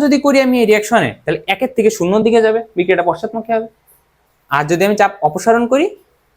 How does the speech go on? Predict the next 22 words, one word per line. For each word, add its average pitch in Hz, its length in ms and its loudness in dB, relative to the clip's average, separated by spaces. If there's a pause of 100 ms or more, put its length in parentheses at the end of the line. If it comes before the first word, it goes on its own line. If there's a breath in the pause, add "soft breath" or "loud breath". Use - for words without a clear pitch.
(160)
তাহলে 180 240 2
কি 196 100 -2
হবে? 196 120 -4 (460)
সম্মুখমুখী 123 600 -4
হবে। - 100 -20 (1400)
বিষয়টা 156 320 0
বুঝতে 135 220 -6
পারছো - 240 -10
হয়তো, 101 200 -20 (1160)
না 127 80 0 (100)
বুঝলে 202 240 0 (800)
আবার 220 260 2
একটু 214 160 -8
রিক্যাপ 160 240 -2
করে 135 180 2
দেখে 101 180 -10
নিব। 101 100 -14 (1000)
আশা 156 200 -6
করি 220 120 2 (120)
বুঝবাই 143 360 0
বুঝবো, 98 220 -10 (380)
অনেক 202 200 0